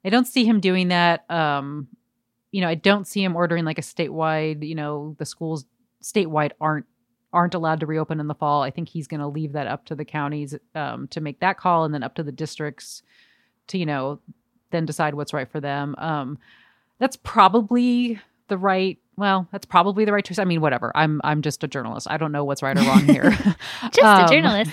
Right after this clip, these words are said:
Speaker 1: <laughs> just a
Speaker 2: You're very
Speaker 1: journalist.
Speaker 2: important.
Speaker 1: <laughs> But, um, but no, I don't see him weighing in on a statewide level on that. Um,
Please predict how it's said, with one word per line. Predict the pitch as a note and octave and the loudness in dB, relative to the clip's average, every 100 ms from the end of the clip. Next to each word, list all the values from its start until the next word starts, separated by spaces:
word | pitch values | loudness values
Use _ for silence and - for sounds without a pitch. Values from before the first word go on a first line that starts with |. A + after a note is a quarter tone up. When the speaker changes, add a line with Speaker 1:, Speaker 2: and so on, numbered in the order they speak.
| - | -6
Speaker 1:
<laughs> | |
just | A#3 E4+ - | -2 -2 0
a | |
Speaker 2:
You're | A3 F#3 | 2 4
very | D#3 D#3 | 4 2
Speaker 1:
journalist. | |
Speaker 2:
important. | F#3 G3+ - D#3 E3 - | 2 -2 -2 -8 -12 -6
Speaker 1:
<laughs> | B3 - - - - - | -6 -6 -12 -12 -14 4
But, | C4+ B3+ | 8 8
um, | B3+ B3 A3+ G3 G3 | 8 8 6 2 -2
but | C4 | -2
no, | A#3+ C#4 | 6 6
I | B3 | 8
don't | B3+ D4+ C#4+ | 6 4 2
see | - B3 A#3+ A#3+ | 4 6 6 6
him | A#3 A3 A3 A3 | 6 6 4 2
weighing | G3 G#3 G#3 | 4 6 6
in | G3+ G3 | 4 4
on | F#3 | 2
a | |
statewide | - F#3+ F3 G3+ | 2 2 2 2
level | G#3 G#3 G#3+ G#3+ A3 - | 2 2 4 4 2 0
on | G3+ | 0
that. | G3+ G3+ G#3 - _ | 2 4 2 -2 _
Um, | - F#3 E3+ D#3 D3+ E3+ | -2 0 0 -2 -4 -8